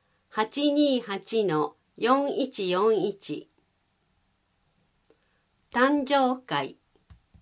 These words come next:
毎日。第三日曜日、休館日を除きます。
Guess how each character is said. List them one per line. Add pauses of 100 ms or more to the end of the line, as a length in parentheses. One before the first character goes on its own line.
(960)
毎
日。 (1080)
第
三
日
曜
日、 (300)
休
館
日
を
除
き
ま
す。